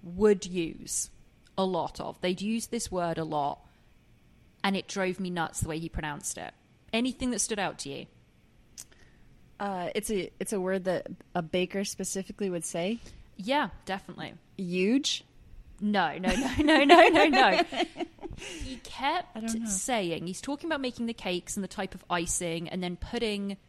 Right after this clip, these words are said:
Speaker 1: something on top of it.
Speaker 2: Oh,
Speaker 1: Fondant.
Speaker 2: fondant.
Speaker 1: And yeah, ev-, fondant. That's how he pronounced it. And we put, and we put this on and we put the fondant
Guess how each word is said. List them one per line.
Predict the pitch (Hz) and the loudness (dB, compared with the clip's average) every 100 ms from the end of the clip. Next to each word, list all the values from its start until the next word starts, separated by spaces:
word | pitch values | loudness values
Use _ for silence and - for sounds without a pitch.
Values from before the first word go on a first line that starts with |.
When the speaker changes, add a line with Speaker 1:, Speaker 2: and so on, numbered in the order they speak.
| _ | _
Speaker 1:
something | - - 208 - _ - 196 180 | -8 -4 -4 -6 _ -6 -4 -2
on | 175 | -4
top | - 170 | -4 -6
of | 175 151 | -6 -4
it. | 147 - - | -6 -4 6
Speaker 2:
Oh, | 214 269 | 8 8
Speaker 1:
Fondant. | 220 | 4
Speaker 2:
fondant. | 214 208 202 196 170 147 - - - - _ - | 4 6 6 4 2 -4 -10 -20 -20 -20 _ 2
Speaker 1:
And | 262 262 | 2 2
yeah, | 254 277 196 - - _ _ _ _ - | 4 4 4 -2 -20 _ _ _ _ 2
ev-, | 269 277 285 - - - | 4 4 2 -12 -20 -20
fondant. | - 254 254 254 214 160 151 - - - - | 0 4 4 2 2 0 -4 -12 -14 -12 -2
That's | 277 - | -2 0
how | 349 | -2
he | 330 339 | -2 -2
pronounced | - 294 277 233 - | -4 -4 -2 -4 -6
it. | - - - - | -10 -12 -20 -2
And | 247 247 | 0 0
we | 262 | 4
put, | - - | 4 4
and | 240 | -2
we | 240 | 0
put | - 320 | -4 -4
this | 285 - | -4 -2
on | 262 | 0
and | 247 | 0
we | 247 | 2
put | - 240 | 0 0
the | 220 | -2
fondant | 262 240 240 208 190 180 | 2 4 4 2 0 -2